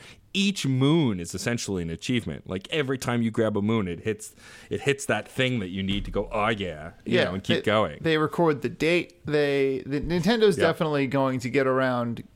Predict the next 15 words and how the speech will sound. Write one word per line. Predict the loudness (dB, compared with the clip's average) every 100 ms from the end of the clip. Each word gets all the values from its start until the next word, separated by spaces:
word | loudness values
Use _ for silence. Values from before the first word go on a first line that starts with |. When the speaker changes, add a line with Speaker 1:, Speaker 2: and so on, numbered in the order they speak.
| -20 -20 -20 -4
Speaker 2:
uh, | 2 2 0 -2
giving | 0 0 2
you | 2 2 0 -2 -4
an | -4
achievement | -2 0 0 0 -2
system | -4 -2 0 0 -2 -2
by | 4 4 4
giving | 2 0 0
you | 0 -2 0
in-game | 0 0 -2 0 -2 -2
specific | -4 -6 -4 -2 -4
achievements | -2 -2 -2 -2 -2
if | -4
it's | -4
applicable. | -4 -4 -4 -6 -8